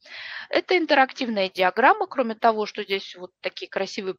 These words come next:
треугольнички, это шаблон готовый, который я заполнила своим содержанием, здесь есть еще интерактивные метки с плюсиками. Если вы нажмете на плюсики, то должно открыться окошечко с дополнительной информацией.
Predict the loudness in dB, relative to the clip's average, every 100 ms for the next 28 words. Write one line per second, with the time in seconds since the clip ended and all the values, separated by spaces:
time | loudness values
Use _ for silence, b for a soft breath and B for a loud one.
0 | _ _ -6 -6 -2 0 0 -2 -4 -8
1 | -10 -10 -12 -10 -8 -6 -8 -6 -10 -6
2 | -10 -8 -10 -10 -10 -10 -10 -10 -6 -6
3 | -6 -8 -8 -10 -8 -10 -10 -14 -10 -8
4 | -4 -4 -6 -10 B B B -10 -6 -2
5 | -2 -2 -4 -4 -2 2 0 0 -6 -6
6 | -4 -4 -4 -6 -6 -10 -10 -12 -12 -10
7 | -8 -10 -10 -12 -12 -20 _ _ _ _
8 | _ _ _ _ _ _ _ -12 -8 -6
9 | -6 -4 -4 -4 -6 -6 -2 -2 -2 -6
10 | -6 -6 -8 -2 0 0 0 0 -2 -6
11 | -6 -6 -4 -4 -4 -8 -8 -8 -8 -2
12 | -2 -2 -8 -10 -10 -10 -4 -4 -4 -12
13 | _ -20 -20